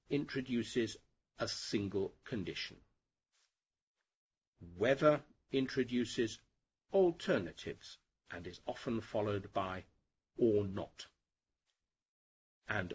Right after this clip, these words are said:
whether starts noun clauses that tell us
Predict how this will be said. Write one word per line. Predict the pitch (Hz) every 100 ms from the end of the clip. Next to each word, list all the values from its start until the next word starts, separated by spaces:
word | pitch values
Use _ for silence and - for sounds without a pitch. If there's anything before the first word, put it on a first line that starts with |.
| -
whether | 101 98 135 170 95 107 135 - _ _
starts | - - 87 95 - -
noun | 98 87 101 151 156 147
clauses | - 120 101 - 98 - - _ _ -
that | 226 -
tell | - 90
us | 92 -